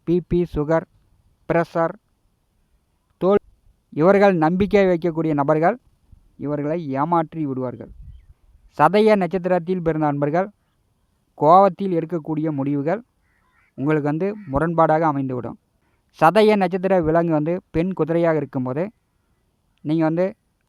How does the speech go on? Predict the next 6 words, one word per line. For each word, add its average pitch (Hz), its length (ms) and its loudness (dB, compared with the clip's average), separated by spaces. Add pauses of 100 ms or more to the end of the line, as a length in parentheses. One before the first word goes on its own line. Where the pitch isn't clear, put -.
(280)
குட்டி 175 440 -6
என்ற 160 340 -2 (100)
பெண் 170 240 -2 (120)
குதிரைக்கு 151 500 -4 (1200)
வேக 190 440 4
வைத்த 185 360 2